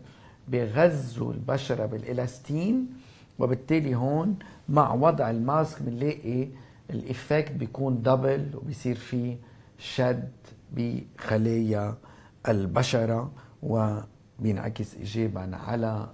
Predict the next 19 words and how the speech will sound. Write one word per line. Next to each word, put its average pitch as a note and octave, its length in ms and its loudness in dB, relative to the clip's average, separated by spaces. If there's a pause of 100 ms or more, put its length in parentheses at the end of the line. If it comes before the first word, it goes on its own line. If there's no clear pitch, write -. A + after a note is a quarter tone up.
(120)
نضارتها، G#2+ 680 -2
على G2 280 -2
رونقها، A2 640 -2
على A#2 440 -2 (440)
إشعاع E3+ 600 6
البشرة، A2 720 -2 (360)
<clears throat> A2 320 -4
وبتصير G#2 480 -4
فعلًا B2 600 0 (400)
متكاملة C3+ 920 0 (340)
من B2+ 180 2
دون C3+ 120 2
ما A#2+ 80 2
يصير A#2 220 -2
في - 140 -4
عنا، A2+ 520 -2 (520)
آه، A2+ 420 2 (120)
كلف C#3 400 2 (100)
وتصبغات A#2 1000 -2